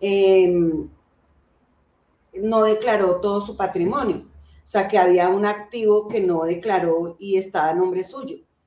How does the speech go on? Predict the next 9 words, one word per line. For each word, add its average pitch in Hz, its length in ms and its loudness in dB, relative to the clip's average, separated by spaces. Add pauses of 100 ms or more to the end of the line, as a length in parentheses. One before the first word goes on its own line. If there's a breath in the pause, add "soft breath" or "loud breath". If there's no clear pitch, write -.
(320)
Entonces, 175 600 -6 (220)
por 196 120 -2
eso 185 360 -2
activos, 208 760 0
eh, 220 280 -4
omitidos 214 800 0
o 233 100 -6
pasivos 175 480 -4
inexistentes 180 880 -4